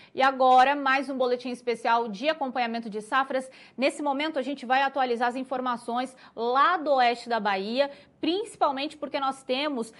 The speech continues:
ah, nos últimos dias, um acumulado bastante significativo de chuvas, ah, próximo de duzentos e cinquenta milímetros de chuva também lá na região. E a gente vai saber qual que é o impacto disso para o produtor rural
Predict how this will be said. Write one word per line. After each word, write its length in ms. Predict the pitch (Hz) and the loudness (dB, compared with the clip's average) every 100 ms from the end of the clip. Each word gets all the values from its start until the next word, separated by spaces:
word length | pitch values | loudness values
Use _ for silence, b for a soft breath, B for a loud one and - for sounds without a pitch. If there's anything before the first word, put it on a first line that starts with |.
| B | B
ah, 260 | 208 226 233 | 4 4 4
nos 280 | 285 233 | 0 -4
últimos 440 | 294 339 311 277 208 | -6 -6 -6 -6 -6
dias, 280 | 226 285 269 | -4 -2 -2
um 80 | |
acumulado 720 | 269 277 277 269 233 240 262 240 | -4 -4 -6 -2 0 0 0 0
bastante 640 | 254 254 - 320 381 403 | -2 -2 -6 -4 -4 -6
significativo 680 | 330 262 262 - 233 226 226 | -8 -6 -6 -4 -6 -6 -10
de 100 | 254 | -10
chuvas, 540 | - 277 285 254 254 B B | -6 -2 0 0 -4 B B
ah, 220 | 220 240 | 4 4
próximo 400 | - 254 285 269 | 4 2 2 -2
de 140 | 254 | -6
duzentos 380 | 240 254 311 359 | -6 -4 -4 -4
e 20 | |
cinquenta 360 | 339 294 269 269 | -6 -4 -4 -4
milímetros 520 | 240 233 233 233 240 208 | -4 -4 -4 -6 -10 -10
de 140 | 254 | -10
chuva 540 | - - 277 320 269 | -12 -8 -4 -2 -4
também 260 | 247 226 226 | -4 -4 -4
lá 120 | 214 | -2
na 80 | 214 | -2
região. 440 | 226 220 233 262 311 B B | -2 -2 0 -2 -4 B B
E 60 | 220 | -4
a 20 | |
gente 240 | 233 285 294 | -2 -4 -2
vai 140 | 302 | -2
saber 320 | 311 262 262 | 0 -2 -2
qual 180 | 277 311 | 0 -2
que 80 | - | 0
é 60 | 370 | -2
o 40 | |
impacto 480 | 330 277 254 262 247 | -2 -2 -2 -2 -10
disso 320 | 220 269 311 B B B - | -8 -8 -10 B B B 2
para 360 | 285 269 294 | 4 6 4
o 40 | 339 | 0
produtor 460 | 302 269 269 262 | -2 -2 0 0
rural 420 | 254 226 247 302 | 2 2 2 -2